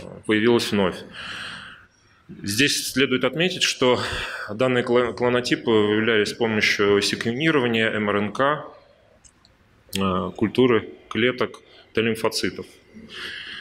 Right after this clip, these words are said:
Э, кроме того, оценивалось, э, оценивается увеличение периферических, э, Т-лимфоцитов,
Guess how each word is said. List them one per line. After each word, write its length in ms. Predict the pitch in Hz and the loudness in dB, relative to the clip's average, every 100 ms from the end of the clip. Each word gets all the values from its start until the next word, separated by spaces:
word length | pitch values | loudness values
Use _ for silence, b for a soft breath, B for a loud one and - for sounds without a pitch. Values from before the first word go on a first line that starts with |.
| B B B - - | B B B -10 -6
Э, 540 | - - 101 101 98 | -2 2 4 4 2
кроме 380 | 98 147 160 135 | 2 2 2 0
того, 340 | 131 117 123 131 | 0 -2 2 0
оценивалось, 840 | - 135 127 113 101 - - - | 0 0 4 4 4 0 -2 0
э, 340 | 113 107 104 101 B B B B | 2 2 2 0 B B B B
оценивается 1120 | 98 143 131 113 107 - - 110 107 101 101 | -2 0 2 2 2 2 0 2 2 2 2
увеличение 840 | 101 107 107 - 131 113 107 - - | 0 0 0 0 2 2 0 -2 -4
периферических, 960 | 110 110 123 120 - - - 107 - - | -4 0 0 0 -2 -2 -2 -2 -2 0
э, 260 | 104 101 101 | 2 2 2
Т-лимфоцитов, 800 | 117 110 107 113 - 165 180 | 0 0 0 -2 0 2 0